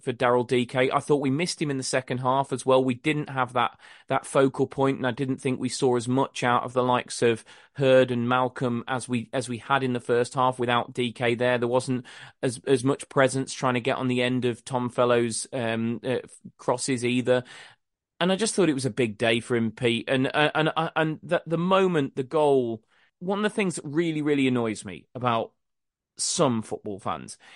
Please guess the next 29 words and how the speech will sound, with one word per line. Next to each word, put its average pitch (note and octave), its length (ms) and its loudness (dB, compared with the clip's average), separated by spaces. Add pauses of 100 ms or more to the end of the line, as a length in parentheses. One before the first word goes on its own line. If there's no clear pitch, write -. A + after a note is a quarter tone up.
(260)
is D3 180 2
that D3+ 160 2
they D3+ 80 0
have F3 180 -4
a C4 60 -4
tendency D3+ 640 -2
to A#2 100 -8
blame B2 460 0
players G#2+ 360 -2
for A2+ 100 -10
getting G#2+ 300 -2
injured. G#2 440 -6 (400)
If F#3 160 -2
you, G3+ 260 -4
if G#3+ 180 -2
you A#3 80 -8
want A3 200 -2
to G3+ 80 -2
know B2+ 340 2 (320)
how F3+ 400 2
much F#3 260 0
frustration B2+ 840 -2 (320)
Daryl D3 260 2
D B2 200 0
K G2 240 -8
has F#2+ 180 -12
carried C#3+ 400 0
with A#2+ 220 0
him E2 260 -10